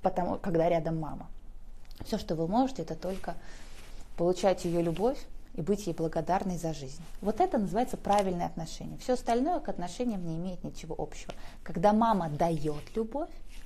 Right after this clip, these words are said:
ребёнок её получает. И вот когда у мамы друго-, другая позиция, другое место, другое намерение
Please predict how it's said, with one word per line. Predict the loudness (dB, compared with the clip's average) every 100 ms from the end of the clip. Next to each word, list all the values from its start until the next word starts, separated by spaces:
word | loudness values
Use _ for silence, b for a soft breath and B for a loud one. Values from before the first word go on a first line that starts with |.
| -8
ребёнок | -4 0 4 4 4 0
её | -2 -2
получает. | -2 -2 -2 0 0 0 -2 -4 -6 -10 -10 B B B B
И | 6
вот | 6 8
когда | 8 8 8 10
у | 10
мамы | 10 10 8 6 2 -4 -4 2
друго-, | 8 8 8 6 8 10 10 8
другая | 8 8 10 8
позиция, | 8 6 6 4 0 2 2
другое | 4 4 4 4 4
место, | 4 4 2 -4 -4
другое | 0 0 2 2 4
намерение | 2 4 6 4 4 2 0